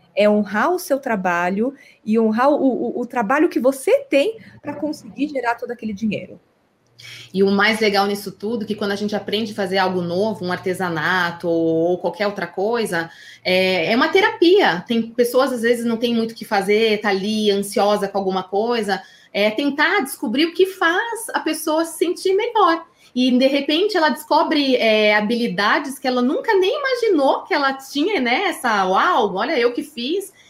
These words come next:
Speaker 2: E ela pode transformar isso nessa renda que você falou. Hoje tem sites de artesanato que você, a plataforma é pronta, é só a pessoa tirar foto e divulgar o produto, a plataforma faz completamente sozinho.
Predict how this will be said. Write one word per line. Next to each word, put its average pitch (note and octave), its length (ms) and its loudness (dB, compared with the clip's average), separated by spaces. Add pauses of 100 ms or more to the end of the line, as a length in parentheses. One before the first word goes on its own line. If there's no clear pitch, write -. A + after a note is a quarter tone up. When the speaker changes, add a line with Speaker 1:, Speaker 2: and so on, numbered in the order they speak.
(100)
Speaker 2:
E G#3 60 -2
ela D4+ 160 2
pode D#4+ 240 0
transformar E4 500 -2
isso D4 260 -6
nessa D4+ 240 -6
renda B3+ 340 -4
que A#3 100 -14
você G3+ 220 -10
falou. G3+ 460 -4 (180)
Hoje A3+ 220 0
tem B3+ 180 -2
sites A3 560 -2
de F#3 60 -4
artesanato F#3 640 -4
que F3+ 100 -20
você, F3+ 640 -4
a F#3+ 120 -4
plataforma G3 540 -2
é G#3+ 140 2
pronta, A#3+ 760 4
é G3 80 2
só A#3 320 0
a C4+ 80 2
pessoa B3 320 -2
tirar G#3+ 220 -2
foto A3 360 2
e G3+ 40 -6
divulgar G3 480 0
o B3+ 40 0
produto, G#3 460 -2
a G#3 40 -6
plataforma G3 520 -4
faz G#3 200 -2
completamente A#3 720 -2
sozinho. G#3 640 0